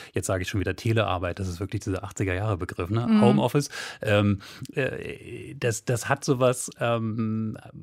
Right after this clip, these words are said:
Speaker 1: also den, den Glauben in das Etatistische, wir legen das fest und dann funktioniert es per Gesetz.
Speaker 2: Ja, wobei man sagen muss, es hat halt auch in der Vergangenheit ein paar Mal sehr, sehr gut funktioniert. Vielleicht sind wir so ein etatistisches
Speaker 1: <laughs>
Speaker 2: Land
Speaker 1: Ne-,
Speaker 2: auch
Speaker 1: nämlich,
Speaker 2: tatsächlich.
Speaker 1: wo, wo hat das funktioniert?
Speaker 2: Äh, beim Rechtsanspruch auf einen Kindergartenplatz.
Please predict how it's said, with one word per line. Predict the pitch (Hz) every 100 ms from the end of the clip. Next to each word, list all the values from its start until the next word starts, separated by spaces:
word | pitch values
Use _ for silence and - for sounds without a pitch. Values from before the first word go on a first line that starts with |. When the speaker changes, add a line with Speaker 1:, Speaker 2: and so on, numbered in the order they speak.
| -
Speaker 1:
also | - 113 117
den, | 110 104
den | 110 107
Glauben | 107 123 131
in |
das | 107 -
Etatistische, | 113 107 123 110 117 101
wir | 95
legen | 95 104 92
das | -
fest | 139 143 - - - - _ _ -
und | 107
dann | 101
funktioniert | 113 101 95 98 98
es | - - _
per | 101
Gesetz. | 95 92 90 - - _ _ - _ _ -
Speaker 2:
Ja, | 180 196 185 208 254 247
wobei | 247 214 233
man | 233 226
sagen | 196 220 233
muss, | 233 240
es | - -
hat | 214 -
halt | 214 214
auch | 202
in | 202
der | 190
Vergangenheit | - 196 190 214 202 196 190 -
ein | 202 185
paar | 185 214
Mal | 214
sehr, | 180 196
sehr | 196
gut | 190 185
funktioniert. | - 180 180 220 165 -
Vielleicht | 165 175 -
sind | 196 185
wir |
so | 170
ein | 170
etatistisches | - - 190 - 196 - 175 127 165
Speaker 1:
<laughs> |
Speaker 2:
Land | 185 254 269
Speaker 1:
Ne-, | 120
Speaker 2:
auch | 123
Speaker 1:
nämlich, | 120 208 226
Speaker 2:
tatsächlich. | 220 113 - - 113
Speaker 1:
wo, | 110
wo | 117
hat | 131
das | 139
funktioniert? | 143 123 123 -
Speaker 2:
Äh, | 214 214 220
beim | 220
Rechtsanspruch | 202 240 - 247 247 - 233
auf | - 226 - -
einen | 202 208 208 208
Kindergartenplatz. | 269 269 165 156 170 - 160 - -